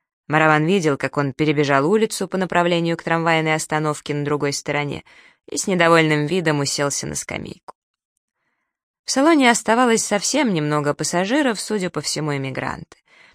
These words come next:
Они дремали или о чём-то думали — и только одна молодая сенегалка весело болтала по мобильному в полной уверенности,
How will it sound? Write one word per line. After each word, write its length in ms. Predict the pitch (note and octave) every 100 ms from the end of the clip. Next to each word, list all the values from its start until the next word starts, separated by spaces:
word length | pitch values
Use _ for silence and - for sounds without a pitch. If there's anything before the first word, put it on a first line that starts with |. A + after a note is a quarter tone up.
| _ _
Они 180 | D4 C4+
дремали 520 | G3 E3 D#3+ G3+ F#3
или 120 | D3
о 80 | C3+
чём-то 400 | C3+ D3+ C#3+ D3+
думали — 480 | D#3 A3 A#3 G3+ F3+ - _ _ -
и 40 |
только 360 | F#3 A#3+ - A3+
одна 380 | F3 A3+ B3 F3
молодая 420 | D#3 E3 E3+ D#3+
сенегалка 800 | - E3 D#3+ D#3+ C4 B3 G#3+ G3 - _
весело 380 | A#3+ B3+ A#3+ G3+
болтала 580 | D#3+ F3 F3 G3+ G#3+ E3+
по 140 | -
мобильному 580 | D3 C#3+ D3 G#3 G3 E3+
в 140 | D3+
полной 400 | - C#3+ D#3 G3+
уверенности, 600 | G#3+ G#3+ G3+ G3 - -